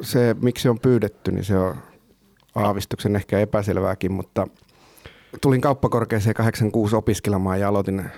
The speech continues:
spekulatiivisen sijoittamisen siitä sitten melkein saman tien, että sitä ennen mulla oli lähinnä mummi ostamia tai lahjoittamaa kymmenen sypin B:tä ja jotain joukkovelkakirjalainaa merkittynä, enkä ymmärtänyt mistään mitään. Ja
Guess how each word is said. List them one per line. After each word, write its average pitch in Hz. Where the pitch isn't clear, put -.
spekulatiivisen 95
sijoittamisen 90
siitä 92
sitten -
melkein 90
saman 92
tien, 80
että -
sitä 101
ennen 98
mulla 95
oli 98
lähinnä 95
mummi 95
ostamia 87
tai 98
lahjoittamaa 90
kymmenen 92
sypin 90
B:tä 82
ja 76
jotain 87
joukkovelkakirjalainaa 80
merkittynä, 80
enkä 78
ymmärtänyt 80
mistään 82
mitään. 78
Ja 76